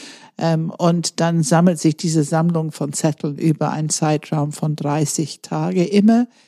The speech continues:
in Würde für diese Person oder die Beziehung, was auch immer. Und das ist zum Beispiel ein nützliches Ritual, um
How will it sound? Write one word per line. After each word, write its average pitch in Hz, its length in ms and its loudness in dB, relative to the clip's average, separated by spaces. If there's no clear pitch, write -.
in 170 280 2
Würde 196 520 4
für 170 300 2
diese 160 340 0
Person 156 500 0
oder 165 240 -4
die 156 80 -2
Beziehung, 202 480 2
was 156 180 -2
auch - 140 -10
immer. 185 240 -2
Und 165 320 4
das 143 200 0
ist 156 240 -6
zum 175 140 0
Beispiel 170 260 0
ein 156 220 -2
nützliches 160 680 2
Ritual, 165 680 -2
um 165 460 -2